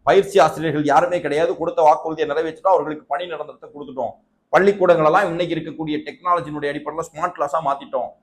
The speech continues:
ஒரு தனியார் கல்வி நிறுவனத்திற்கு நிகராக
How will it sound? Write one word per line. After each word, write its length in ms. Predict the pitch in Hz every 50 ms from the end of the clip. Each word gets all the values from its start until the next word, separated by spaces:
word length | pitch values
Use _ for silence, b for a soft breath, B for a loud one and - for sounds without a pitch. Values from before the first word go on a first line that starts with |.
| _ _ _ _
ஒரு 220 | - 147 131 - -
தனியார் 500 | - 151 170 180 185 196 196 208 208 -
கல்வி 360 | - 160 160 185 190 180 196
நிறுவனத்திற்கு 800 | 170 165 165 175 180 185 185 175 - 180 170 - - 165 160 143
நிகராக 640 | 127 143 139 190 208 208 202 196 175 135 - -